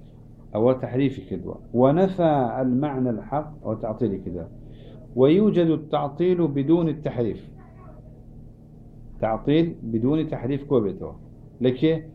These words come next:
في من نفى الصفات الواردة في الكتاب والسنة. والله من هيش لما أنا إثباتناك. وزعم أن ظاهرها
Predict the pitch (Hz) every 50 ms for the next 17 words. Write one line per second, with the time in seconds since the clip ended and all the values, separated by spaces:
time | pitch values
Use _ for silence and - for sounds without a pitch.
0 | - - - - - 135 139 135 131 123 123 120 123 139 127 131 123 - - -
1 | 107 98 101 90 - - - - - - - - - - - - - - - -
2 | - - 117 117 117 117 113 127 139 151 156 160 156 135 131 127 123 113 120 107
3 | 113 113 110 104 98 - - - 92 85 82 - 113 120 127 131 131 139 139 151
4 | 151 - - 120 110 107 107 117 139 143 120 - - 135 143 139 127 113 90 85
5 | - - - - - - - - - - - - - - - - - - - -
6 | - - - - - - - 117 120 117 135 165 160 156 143 139 135 123 139 151
7 | 156 147 139 127 120 123 123 123 139 156 156 147 143 135 131 147 160 170 180 170
8 | -